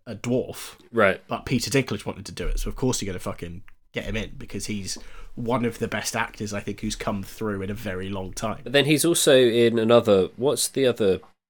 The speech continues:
Speaker 2: Marvel movie he's in? Thor?
Speaker 1: Uh, Infinity, he's in the Thor bit of Infinity War.
Speaker 2: Yeah.
Speaker 1: 'Cause
Speaker 2: So
Speaker 1: he's the, he's
Speaker 2: he
Speaker 1: one of
Speaker 2: com-
Speaker 1: the, he's, he's one of the dwarfs, but he's, like, twenty foot tall.
Speaker 2: Well, yeah, this is it. They completely subverts it, right? So he's
Speaker 1: Yeah.
Speaker 2: like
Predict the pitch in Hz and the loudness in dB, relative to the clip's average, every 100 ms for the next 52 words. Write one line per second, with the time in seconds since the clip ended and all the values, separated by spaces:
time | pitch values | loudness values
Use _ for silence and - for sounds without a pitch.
0 | _ 98 90 87 85 85 82 82 82 90 | _ -4 -2 -2 -6 -6 -6 -6 -6 -8
1 | 85 - _ _ 113 110 123 127 139 135 | -10 -14 _ _ 2 4 4 2 2 2
2 | 135 135 127 - 151 143 - 143 151 151 | 2 2 0 2 2 2 0 2 4 4
3 | 160 156 143 - 180 170 156 135 123 - | 4 4 2 2 2 4 4 2 0 -2
4 | - 117 120 104 120 110 - 95 98 - | -6 -6 -6 -2 -2 -2 -6 -10 -12 -18
5 | _ _ _ 117 107 85 - _ _ _ | _ _ _ 4 4 4 -6 _ _ _
6 | - - 101 127 113 110 117 110 107 - | -14 -8 6 8 8 6 2 2 0 0
7 | 135 147 156 131 104 - 143 143 - - | 4 8 8 8 2 0 2 2 2 0
8 | 165 165 170 - 147 156 113 - 123 117 | 2 4 2 0 2 2 2 -4 -8 -6
9 | 120 - 120 107 120 120 98 - 156 151 | -6 -4 -4 -4 -8 -8 -8 2 8 8
10 | 120 120 - 120 104 95 92 - - 101 | 8 4 4 6 6 6 0 -2 -6 -4
11 | 110 110 92 87 - 107 - 104 104 - | 0 0 2 -2 2 2 4 4 4 2
12 | - - 87 - 92 95 135 92 90 - | -2 -4 -6 -6 -2 2 2 2 0 -4